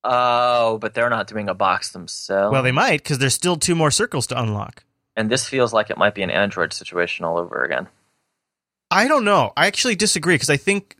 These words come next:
Speaker 2: s-, because Valve's been s-, cooperating at such, you know, low levels at, like, the standard <laughs> graphics stack and the kernel.
Speaker 1: Sure, they have a lot of control.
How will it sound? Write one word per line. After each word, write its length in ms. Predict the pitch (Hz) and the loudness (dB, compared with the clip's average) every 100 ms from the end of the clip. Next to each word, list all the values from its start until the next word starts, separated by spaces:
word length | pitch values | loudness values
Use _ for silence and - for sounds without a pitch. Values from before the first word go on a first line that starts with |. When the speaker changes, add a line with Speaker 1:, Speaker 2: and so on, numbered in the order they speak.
| _ | _
Speaker 2:
s-, 200 | - - - _ | -16 -16 -18 _
because 300 | 147 220 214 | -2 0 0
Valve's 340 | 165 165 185 | 2 2 2
been 240 | - 151 123 | 0 2 2
s-, 140 | 117 | -2
cooperating 580 | - 139 143 175 170 175 | -2 2 2 2 2 2
at 120 | 127 | 0
such, 260 | - 147 - - 131 | -2 -8 -10 -14 -2
you 100 | 135 | 0
know, 80 | |
low 160 | 120 135 | 4 4
levels 320 | 131 131 135 | 4 2 2
at, 80 | 117 | -2
like, 120 | 113 | -4
the 80 | - | -6
standard 360 | - 131 131 127 | 0 2 2 2
<laughs> 20 | |
graphics 360 | 147 131 156 - | 2 2 -4 -6
stack 460 | - 131 131 - | -4 -2 -2 -4
and 100 | 139 | -10
the 60 | 131 | -6
kernel. 440 | 160 151 147 143 - - - _ - | 0 0 0 -2 -6 -20 -20 _ 0
Speaker 1:
Sure, 100 | 101 | 2
they 100 | 104 | 2
have 100 | 101 | 4
a 40 | |
lot 140 | 95 87 | 2 2
of 60 | |
control. 540 | - - - - 120 | -2 -2 0 0 -2